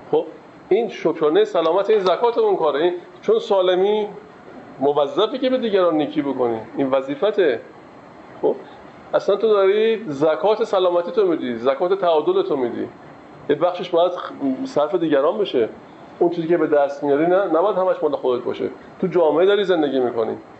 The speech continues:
نمیشه هر کاری که برای جامعه انجام می‌دی در مقابلش مطالباتی داشته باشی. خب، این خیلی ف-، این می‌شه مرتشی، میگه: "یه رشوه خواسته." میگه: "اون شخصی که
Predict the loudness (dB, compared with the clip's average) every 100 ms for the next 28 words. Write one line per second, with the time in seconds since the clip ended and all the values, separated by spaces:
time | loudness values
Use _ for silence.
0 | -20 -20 -20 -20 -20 -20 -8 -2 0 2
1 | 0 0 -2 -2 0 -2 0 2 2 2
2 | 0 2 2 2 0 -2 0 0 0 2
3 | 0 0 -2 -2 -2 0 0 0 0 -2
4 | -2 -4 -4 -8 -14 -16 -20 -20 -20 -20
5 | -20 -14 -10 -10 -12 -20 -20 -20 -20 -20
6 | -20 -20 -20 -8 0 0 0 -2 0 0
7 | 2 2 0 0 2 2 0 -2 -2 -2
8 | 0 0 0 0 0 2 4 2 0 -2
9 | -2 -4 -4 -2 2 2 2 0 0 -2
10 | -4 -4 -2